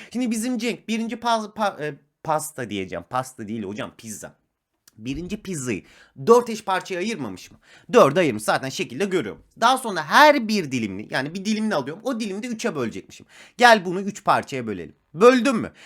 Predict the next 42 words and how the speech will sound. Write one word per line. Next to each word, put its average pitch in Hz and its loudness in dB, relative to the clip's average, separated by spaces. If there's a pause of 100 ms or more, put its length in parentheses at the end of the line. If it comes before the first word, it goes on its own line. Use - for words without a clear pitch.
(120)
Şimdi 233 -4
eşitlik 220 -6
sağlamak 220 2
adına 117 -6
diğer 165 4
dilimleri 208 -2
de 226 -4
üçe 170 -4
böl 107 0
artık. - -12 (340)
Diğer 139 4
dilimleri 151 -4
de 170 -4
üçe 117 -6
böl. 78 -16 (280)
Diğer 139 4
dilimleri 123 -6
de 123 -8
üçe 95 -14
böl. 78 -20 (160)
Aslında 139 -2
bütün 208 -8
şekli 214 -8
eşitlemiş 139 -8
oldum 85 -12
en 156 -6
küçük - -16
parçaya 110 -6
göre. 78 -16 (440)
Daha 277 10
sonra 147 -2
bu 214 0
ilk 226 -4
böldüğü 160 4
kısımdaki 165 -4
üç 226 -4
parçadan 208 0
ikisini 151 -8
yiyecek. - -14
Hop, 175 0
ikisini 143 -10
yedirdim. 90 -12